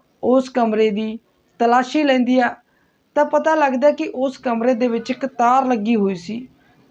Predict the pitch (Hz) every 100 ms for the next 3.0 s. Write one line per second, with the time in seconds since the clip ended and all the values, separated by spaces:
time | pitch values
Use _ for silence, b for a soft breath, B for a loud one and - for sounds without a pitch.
0 | - 254 311 294 247 233 294 277 202 220
1 | 247 247 - - - - - 269 254 -
2 | 254 269 269 285 247 233 233 - 254 302